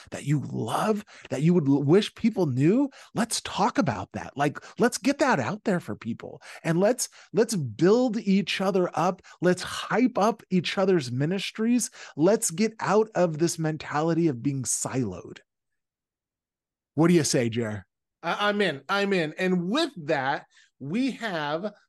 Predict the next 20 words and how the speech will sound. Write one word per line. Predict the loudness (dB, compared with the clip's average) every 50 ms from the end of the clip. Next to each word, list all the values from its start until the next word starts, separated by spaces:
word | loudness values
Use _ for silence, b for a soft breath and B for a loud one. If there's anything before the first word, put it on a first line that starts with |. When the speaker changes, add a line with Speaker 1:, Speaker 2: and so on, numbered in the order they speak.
| _ _
Speaker 2:
uh, | -4 -2 -2 -2 -4 -8
coming | -14 -8 -6 -6 -4 -2 -4 -4 -4 -6 -8 -8
on | -8 -8 -6 -6 -2
the, | -2 -2 -2 -2 -6 _
on | -8 -8 -6 -6 -6
the | -6 -6
last, | -6 -6 -6 -6 -6 -6 -6 -8 -8 -10 -16 -18 -20 _ _ _ _ _ _ _ _ _ _ _
in | -8 -6 -6
a | -8
couple | -8 -6 -6 -6 -6 -4 -4 -4 -4 -2
weeks, | -4 -4 -6 -6 -10 -10
'cause | -8 -6 -4 -2
we're | -2 -2
gonna | -2 -4
put | -6 -4 -4 0
out | 0 0 0 -2 -4 -10
two | -10 -4 -2 -2 -2
episodes | -2 -2 -6 -4 0 0 0 0 0
a | -2
month. | -2 -2 -4 -4 -6 -12